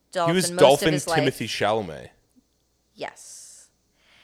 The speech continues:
Speaker 1: Now, what else do you think happened in nineteen sixty-four? So we met Margaret.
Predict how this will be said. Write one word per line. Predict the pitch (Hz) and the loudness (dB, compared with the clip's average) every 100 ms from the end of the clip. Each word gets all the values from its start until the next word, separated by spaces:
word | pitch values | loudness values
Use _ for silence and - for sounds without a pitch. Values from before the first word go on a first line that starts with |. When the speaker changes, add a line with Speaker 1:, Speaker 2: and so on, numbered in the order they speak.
| _ _ _ _ _ _ - - _ - | _ _ _ _ _ _ -20 -20 _ -12
Speaker 1:
Now, | 311 339 320 277 | -6 -4 -4 -6
what | - 233 311 415 - | -12 -6 -2 0 0
else | 240 262 | 0 -2
do | - | -6
you | 220 | -8
think | 202 175 | -8 -8
happened | 196 165 170 160 | -6 -6 -6 -12
in | 156 | -12
nineteen | 151 160 190 165 | -12 -12 -16 -16
sixty-four? | - - - - - - - _ _ _ _ _ _ | -16 -16 -18 -18 -16 -16 -18 _ _ _ _ _ _
So | - 156 | -14 -10
we | 160 | -6
met | 202 233 | -4 -2
Margaret. | 220 208 196 202 196 | 0 0 2 2 2